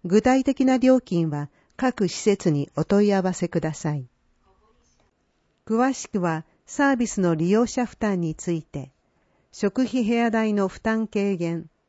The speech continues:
の項目をご参照ください。収入の少ない方には、食費や部屋代が軽減される制度があります。詳しくは、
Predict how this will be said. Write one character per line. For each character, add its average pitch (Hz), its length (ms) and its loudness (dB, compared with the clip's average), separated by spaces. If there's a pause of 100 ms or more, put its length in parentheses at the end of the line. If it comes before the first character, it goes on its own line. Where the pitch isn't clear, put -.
(460)
の 220 160 0
項 220 240 2
目 202 360 0
を 175 220 0
ご 160 120 2
参 190 260 2
照 170 240 2
く 170 140 -8
だ 156 120 -2
さ 160 240 -6
い。 135 140 -12 (1600)
収 262 320 4
入 262 240 6
の 247 160 4
少 - 240 0
な 247 140 4
い 233 60 0
方 180 260 0
に 165 180 0
は、 147 220 -4 (300)
食 214 340 2
費 233 160 0
や 226 160 4
部 180 100 -4
屋 226 160 2
代 226 220 2
が 202 160 0
軽 233 260 4
減 247 220 2
さ 226 160 2
れ 208 140 2
る 202 160 2
制 226 280 4
度 165 140 2
が 147 140 -2
あ 151 60 -4
り 147 140 -4
ま 147 160 -6
す。 - 260 -18 (1200)
詳 247 280 2
し - 140 -14
く 202 120 -4
は、 165 240 -2